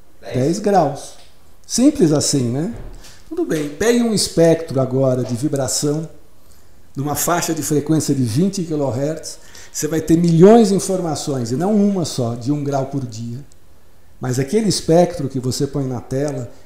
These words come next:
Speaker 2: ele vai evoluir para uma falha. Então, a preditiva é você saber o que aquela máquina, por exemplo, em vibração vibra,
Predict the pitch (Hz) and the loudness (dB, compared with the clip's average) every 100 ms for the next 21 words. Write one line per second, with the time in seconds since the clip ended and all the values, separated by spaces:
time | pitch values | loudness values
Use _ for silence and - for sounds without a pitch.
0 | - 127 139 160 175 151 175 160 185 202 | -4 0 4 6 6 6 6 6 4 0
1 | 190 190 - - 160 147 139 113 107 - | -2 -2 -4 -6 -6 -6 -6 -8 -12 -14
2 | - - - - - - - - 117 - | -20 -20 -20 -20 -20 -20 -20 -12 -6 0
3 | 190 185 - 185 165 143 - 226 220 214 | 4 4 6 6 6 0 2 2 4 2
4 | 190 - 190 - 185 147 143 131 127 - | 2 2 0 0 -2 -2 -2 -2 -4 -6
5 | 156 - 175 160 156 202 226 220 196 165 | -8 -4 -2 -2 0 0 0 0 0 -2
6 | - 147 143 120 147 135 139 123 143 139 | 0 2 2 2 2 2 0 0 0 0
7 | 123 - 131 120 104 180 156 120 | -2 -2 -2 -2 -2 -2 -2 -6